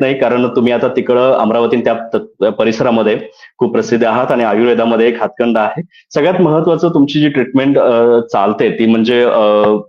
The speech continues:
आपली स्किनवरती, म्हणजे त्वचेच्या आरोग्यावरती आणि पिंपल्सवरती.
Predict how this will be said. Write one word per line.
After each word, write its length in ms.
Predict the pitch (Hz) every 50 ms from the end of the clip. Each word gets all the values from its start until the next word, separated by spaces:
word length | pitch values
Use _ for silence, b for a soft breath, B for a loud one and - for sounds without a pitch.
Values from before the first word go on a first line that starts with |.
| _ _ _
आपली 400 | 120 113 113 113 113 113 117 117
स्किनवरती, 800 | 113 - - - 127 131 139 135 127 123 - 143 - - 92 - _ _
म्हणजे 340 | 104 101 101 117 117 117 120
त्वचेच्या 520 | - - - - 117 - 147 135 135 127
आरोग्यावरती 680 | 110 120 120 117 127 123 120 117 113 - 117 123 - - - _ b b b b b
आणि 100 | 147 151
पिंपल्सवरती. 720 | - 156 135 117 - 143 131 - - 107 92 82 - -